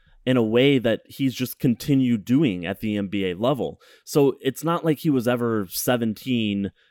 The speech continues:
you know, scoring for fun against other seventeen-year-olds. At seventeen, he was, you know, playing against ex-N B A players who were twenty-nine years old,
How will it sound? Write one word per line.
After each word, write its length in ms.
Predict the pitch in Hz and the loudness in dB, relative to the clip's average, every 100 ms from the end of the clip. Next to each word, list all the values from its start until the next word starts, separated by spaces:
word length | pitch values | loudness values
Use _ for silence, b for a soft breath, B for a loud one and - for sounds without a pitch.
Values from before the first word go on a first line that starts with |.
| _ | _
you 140 | - 104 | -8 -4
know, 280 | 92 90 | -4 -6
scoring 440 | 90 - 131 123 117 | -6 -2 2 2 0
for 120 | 110 | -4
fun 260 | - 113 110 | -2 -2 -2
against 300 | 104 98 107 | -4 -4 -4
other 200 | 104 92 | -4 -4
seventeen-year-olds. 960 | - 101 90 139 147 98 78 76 - b b - | -4 -4 -4 -2 -2 -2 -6 -10 -14 b b -4
At 160 | 135 | -4
seventeen, 760 | - 156 139 120 - 170 156 120 | -2 0 2 0 0 0 0 0
he 140 | 120 | -2
was, 260 | 135 120 - _ _ - | -2 -2 -8 _ _ -8
you 80 | |
know, 120 | 98 92 | -6 -4
playing 300 | - 127 120 | -2 0 0
against 460 | 113 113 - - - | -2 -4 -6 -14 -8
ex-N 340 | 120 - 127 | -8 -2 -2
B 140 | 123 117 | 2 2
A 80 | 110 | 2
players 420 | 135 156 120 107 | 2 2 2 -2
who 80 | 113 | -6
were 100 | 110 | -4
twenty-nine 460 | 135 123 113 113 | -2 -2 -2 -4
years 260 | 110 110 98 | -4 -4 0
old, 360 | 139 120 95 | 0 0 -4